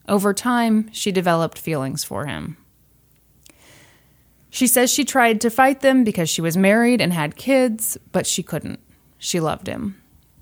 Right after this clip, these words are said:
One day after a presentation at Rutgers, a student asked D J if he'd ever want to be in a romantic relationship. And he said that he did want that, but didn't know if that was possible,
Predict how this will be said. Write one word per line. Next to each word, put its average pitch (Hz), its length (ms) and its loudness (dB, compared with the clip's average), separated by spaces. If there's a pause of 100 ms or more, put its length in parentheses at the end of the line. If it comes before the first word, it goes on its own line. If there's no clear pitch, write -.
(1700)
One 226 240 6
day 208 180 6
after 185 260 2
a 175 60 -2
presentation 190 640 -2
at 175 140 -2
Rutgers, 165 540 -4 (340)
a 196 80 0
student 277 440 2
asked 180 320 -2
D 175 180 0
J 160 300 0
if 180 160 -6
he'd 196 240 -2
ever 196 260 2
want 175 300 0
to 190 80 -2
be 170 200 -2
in 160 280 -2
a 165 80 -2
romantic 165 540 -2
relationship. 165 840 -4 (800)
And 208 140 2
he 214 140 4
said 202 340 2
that 196 200 2
he 240 180 -2
did 330 180 2
want 170 240 2
that, 151 320 0
but 196 180 2
didn't 226 240 4
know 220 300 4
if 202 160 0
that 202 140 4
was 196 120 2
possible, 196 640 0